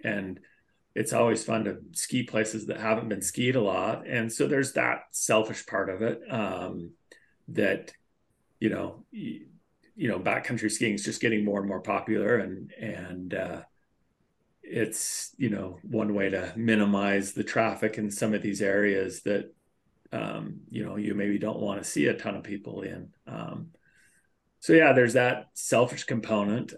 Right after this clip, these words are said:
Um, and it, I realize, you know, it is kind of annoying. Um, and there's certainly people I follow that I look and I see that, you know, I'd,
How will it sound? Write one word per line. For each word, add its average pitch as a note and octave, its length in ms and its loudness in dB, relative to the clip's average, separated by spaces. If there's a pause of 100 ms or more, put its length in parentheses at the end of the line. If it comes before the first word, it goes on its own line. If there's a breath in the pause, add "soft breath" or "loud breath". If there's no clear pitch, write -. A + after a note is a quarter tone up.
Um, G#2+ 420 0
and F3+ 140 0
it, E3+ 140 6
I C3+ 240 6 (100)
realize, C3+ 560 6
you C3+ 100 0
know, A2 120 2
it G2+ 80 0
is B2+ 200 -2
kind A2 280 0
of G2+ 100 -2
annoying. F#2+ 580 -6 (120)
Um, G#2 560 -8 (420)
and A#2 120 2
there's G#2+ 220 2
certainly B2 320 -2
people A#2+ 300 -2
I C3 160 4
follow E2 460 2
that G2 100 0
I G2 220 0 (200)
look - 280 -2
and F#2 240 -10 (420)
I G#2 140 -2
see G#2 280 -2
that, G2 320 -4
you G#2+ 60 -2
know, F#2+ 80 -4
I'd, G2 220 -6